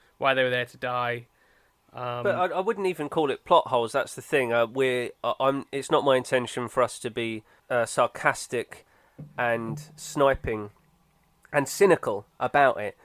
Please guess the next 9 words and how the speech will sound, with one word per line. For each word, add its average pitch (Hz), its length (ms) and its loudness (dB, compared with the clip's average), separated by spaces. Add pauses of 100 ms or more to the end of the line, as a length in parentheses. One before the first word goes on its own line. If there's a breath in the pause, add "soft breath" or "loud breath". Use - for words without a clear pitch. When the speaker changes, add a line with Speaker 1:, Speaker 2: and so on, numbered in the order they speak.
(140 soft breath)
Speaker 2:
but 131 100 -6
it's 120 120 -6
not 170 240 4
plot - 280 4
holes, 104 380 -2
it's - 180 -8
just - 280 -10
tremendously 143 800 -2
underwritten. 120 680 0